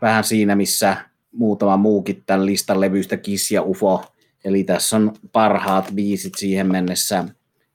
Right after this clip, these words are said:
levytetystä tuotannosta, ja vielä sillä lisukkeella, että täällä on esimerkiksi tuo Bob Segerin Rosalie on coverina sellainen, mikä sitten ikään kuin tuli Tin Lizzyn omaksi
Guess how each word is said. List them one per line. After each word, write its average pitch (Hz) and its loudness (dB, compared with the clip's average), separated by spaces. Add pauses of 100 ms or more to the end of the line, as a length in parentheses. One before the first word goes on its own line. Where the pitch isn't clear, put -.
(120)
levytetystä 101 0
tuotannosta, 95 0
ja 90 0 (220)
vielä 92 -2
sillä 90 -2 (560)
lisukkeella, 92 0
että 90 -8
täällä 90 2
on 92 4
esimerkiksi 95 -6
tuo 98 2
Bob 98 0
Segerin 87 0 (580)
Rosalie 98 2
on 90 -2 (640)
coverina 92 4
sellainen, 90 0
mikä 87 -4
sitten - -6 (800)
ikään 85 -2
kuin 85 -2 (140)
tuli 92 -2
Tin 90 2
Lizzyn 82 -2 (500)
omaksi 95 2